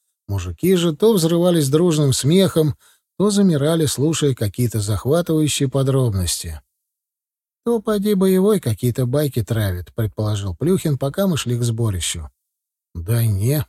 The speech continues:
покачал я головой. «Боевой же вон он, с того боку стоит, за казачком притаился».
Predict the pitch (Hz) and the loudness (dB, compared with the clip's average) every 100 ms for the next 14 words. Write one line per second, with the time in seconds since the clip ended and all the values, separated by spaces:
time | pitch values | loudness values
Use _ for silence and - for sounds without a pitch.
0 | - 131 135 123 131 107 110 107 120 120 | -6 -4 -2 -2 0 0 0 0 0 0
1 | 113 95 80 _ _ _ _ 90 120 139 | 0 -2 -6 _ _ _ _ -2 0 2
2 | 139 110 87 92 95 156 151 92 - - | 2 0 -2 -4 -2 0 2 0 -2 -4
3 | 90 101 107 147 143 - 147 143 135 - | -4 -2 0 0 0 -2 0 0 0 -2
4 | 113 120 107 101 90 - 131 147 147 139 | -2 -2 -2 -4 -4 -2 0 0 0 0
5 | 147 151 147 - 131 | 0 2 2 0 -4